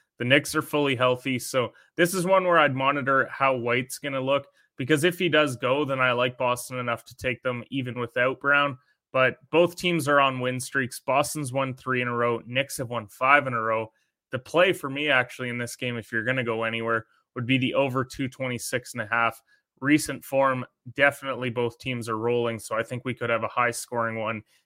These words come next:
at M S G today. And then Orlando, they're taking on New Orleans, who are minus four and a half.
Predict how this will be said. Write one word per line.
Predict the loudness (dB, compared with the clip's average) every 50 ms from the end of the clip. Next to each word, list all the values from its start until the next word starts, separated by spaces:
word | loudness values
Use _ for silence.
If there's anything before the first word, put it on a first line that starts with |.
| _ -6
at | -4 -4 -4 -4 -4
M | -4 -4 -4
S | -6 -6 -8 -10
G | -8 -6 -6 -6
today. | -8 0 4 6 6 8 6 4 0 -6 _ _ _ _ _ _ -6
And | 0 2
then | 2 2 2
Orlando, | 4 4 4 4 6 4 4 4 4 2 2 2
they're | 2 0 0
taking | 0 -2 -4 -2 -4 -6 -10
on | -8 -4 -2 -2 -2 -2
New | -4 -4 -2
Orleans, | 0 2 2 2 2 2 0 -2 -4 -6 -6
who | -4 -2
are | -2 0
minus | 0 2 2 2 2 2 -2 -6
four | -8 -4 -2 -2
and | 0 -2
a | -2
half. | 0 2 2 2 0 -2 -6